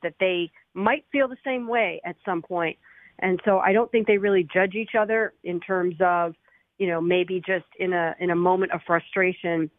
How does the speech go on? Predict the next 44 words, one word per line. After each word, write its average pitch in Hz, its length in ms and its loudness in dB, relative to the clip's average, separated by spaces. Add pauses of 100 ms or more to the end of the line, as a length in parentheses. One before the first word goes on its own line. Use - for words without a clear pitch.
(840)
saying 180 280 2
some 160 100 -10
things 175 240 -2
that 165 100 -4
are, 160 100 -6 (240)
that 180 80 -2
are 175 160 2
on 170 80 2
your 165 120 2
mind. 175 340 2 (540)
So 226 160 6
I 254 100 4
think 311 180 0
those 226 200 4
guys 202 180 4
will 190 80 -2
be 175 160 2
okay. 233 560 2
I 185 140 4
think 214 240 2
they 196 160 2
will 185 400 0 (100)
talk 220 200 4
to 226 120 -2
each 220 220 -4
other. 214 480 4 (520)
Um, - 500 0
I 202 60 6
think 320 180 6
the 220 100 6
unfortunate 214 680 2 (100)
thing 220 200 4
about 202 280 2
it 202 140 -2
is 202 260 2 (100)
I 175 100 -2
do 185 200 -2
think 196 280 -4
that 180 140 -2
they 180 320 0 (260)
work 196 260 0
well 180 400 0
together. 220 500 0
I 170 140 -2